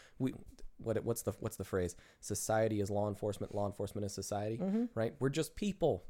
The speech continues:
Speaker 1: We're just people, just like you guys that
Speaker 2: Trying to do
Speaker 1: aren't
Speaker 2: a job.
Speaker 1: cops. Like, we're, we're exactly the same as people who aren't cops. We're just,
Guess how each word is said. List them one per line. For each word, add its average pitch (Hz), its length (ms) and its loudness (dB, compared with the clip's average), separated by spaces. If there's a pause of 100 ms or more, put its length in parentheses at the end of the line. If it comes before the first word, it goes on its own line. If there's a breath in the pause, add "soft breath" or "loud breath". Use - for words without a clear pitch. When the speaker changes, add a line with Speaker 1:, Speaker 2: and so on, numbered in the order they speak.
Speaker 1:
We're 151 120 2
just 156 220 -2
people, 165 280 2
just 127 200 0
like 123 200 4
you 127 160 2
guys 120 240 6
that 120 80 6
Speaker 2:
Trying 139 100 4
to 120 60 6
do 117 80 8
Speaker 1:
aren't 151 140 4
Speaker 2:
a - 20 0
job. 180 60 -2 (260)
Speaker 1:
cops. - 240 -4
Like, 104 240 -2
we're, 131 180 4
we're 123 200 2
exactly 135 420 2
the 156 80 4
same 139 240 4
as 127 80 0
people 127 260 0
who 117 140 4
aren't 120 200 2
cops. - 400 2 (440 loud breath)
We're 127 160 4
just, 120 180 0